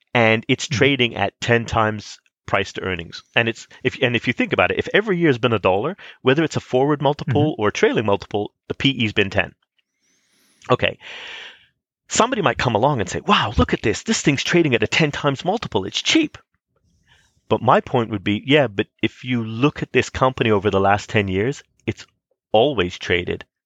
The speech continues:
Speaker 1: at a ten times multiple. Like, w-, you're assuming that it's cheap because it's at an absolute level. What you're not looking at is,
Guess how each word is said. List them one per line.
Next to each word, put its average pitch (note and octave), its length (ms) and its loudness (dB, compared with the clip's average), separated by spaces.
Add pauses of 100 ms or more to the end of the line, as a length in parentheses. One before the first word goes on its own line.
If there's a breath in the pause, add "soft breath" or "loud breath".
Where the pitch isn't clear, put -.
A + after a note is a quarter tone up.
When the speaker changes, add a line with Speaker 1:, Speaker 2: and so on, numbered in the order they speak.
(220)
Speaker 1:
at F2+ 120 0
a F2 40 -2
ten F#2 280 -4
times F#2 340 -6
multiple. - 520 -10 (420)
Like, G#2 180 -2 (300 soft breath)
w-, - 280 -16 (200)
you're C3 260 2
assuming B2+ 640 0
that G#2+ 220 2 (180)
it's - 400 -6
cheap C#3+ 320 0 (280)
because G2+ 280 -2
it's - 260 -4 (140)
at G2+ 120 2
an F#2+ 100 0
absolute G2+ 520 -2
level. G#2+ 400 0 (300 loud breath)
What A#2+ 220 2
you're G#2+ 120 2
not D#3 240 4
looking G2 360 -4
at F2+ 140 -2
is, F2+ 260 -6